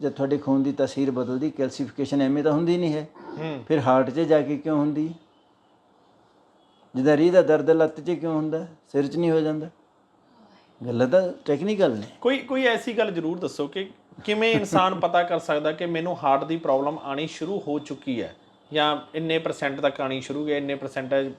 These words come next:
Speaker 2: ਬੋ-, ਬਲਾਕੇਜ ਆ ਚੁੱਕੀ ਹੈ ਜਾਂ ਨਹੀਂ, ਇੰਨੀ ਰਹਿੰਦੀ ਹੈ,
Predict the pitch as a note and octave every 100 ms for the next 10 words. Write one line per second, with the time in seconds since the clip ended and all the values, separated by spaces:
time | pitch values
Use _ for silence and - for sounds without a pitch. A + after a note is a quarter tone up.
0 | C3 B2+ B2+ B2+ B2+ B2+ C#3 B2+ B2 C3
1 | B2+ C3 B2+ C3 B2+ C3 A2 C3 C3+ B2+
2 | B2+ D#3+ D#3+ C3+